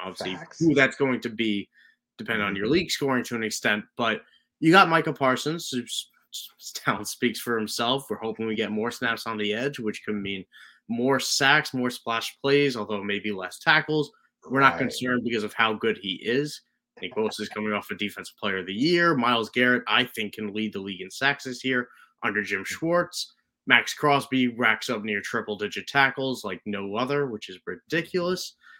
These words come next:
Speaker 1: And T J Watt is <laughs> Defensive Player of the Year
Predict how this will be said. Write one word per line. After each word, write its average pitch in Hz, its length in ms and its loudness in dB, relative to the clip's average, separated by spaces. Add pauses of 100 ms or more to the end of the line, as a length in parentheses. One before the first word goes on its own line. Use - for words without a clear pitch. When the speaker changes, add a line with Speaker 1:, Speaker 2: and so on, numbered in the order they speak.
(380)
Speaker 1:
And 147 160 2
T 147 120 0
J 143 160 8
Watt 110 420 2 (280)
is 107 540 -6 (400)
<laughs> - 240 -20
Defensive 127 440 2
Player 127 160 2
of 120 40 4
the 117 80 2
Year 110 340 0